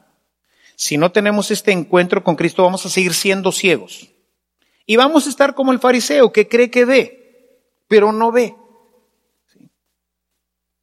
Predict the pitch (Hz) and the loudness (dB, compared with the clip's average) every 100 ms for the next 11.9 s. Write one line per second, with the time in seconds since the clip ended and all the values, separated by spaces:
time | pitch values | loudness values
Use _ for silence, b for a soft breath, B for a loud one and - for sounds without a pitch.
0 | _ _ _ _ _ _ _ _ - - | _ _ _ _ _ _ _ _ -16 -14
1 | 110 - 113 135 160 170 175 _ _ _ | -12 -6 -2 2 4 2 -2 _ _ _
2 | - 120 113 - 151 165 151 123 117 135 | -10 -8 -10 -4 -2 0 -2 -4 -4 -2
3 | 156 156 160 156 131 113 - - 147 170 | 0 -2 -4 -4 -4 -6 -6 -6 -2 0
4 | 143 - 170 170 190 175 113 - 147 143 | 0 -2 -4 -4 -4 -6 -8 -4 0 2
5 | 143 143 143 156 120 117 160 147 - 185 | 2 0 0 -2 -2 -2 0 0 -4 -10
6 | b b b - - 196 220 226 - 214 | b b b -10 -4 0 2 2 0 -2
7 | 170 208 220 214 185 160 170 156 123 - | 0 0 2 2 2 2 0 -2 -8 -10
8 | - _ _ _ _ 185 202 208 208 196 | -12 _ _ _ _ 0 2 2 2 2
9 | 180 196 208 208 190 175 170 180 180 214 | 2 2 2 0 0 -2 0 0 0 0
10 | 269 _ _ - 160 175 165 165 160 151 | -4 _ _ -6 -2 0 0 0 0 0
11 | 151 151 139 131 - 120 92 - | 0 0 -2 -4 -4 -6 -8 -18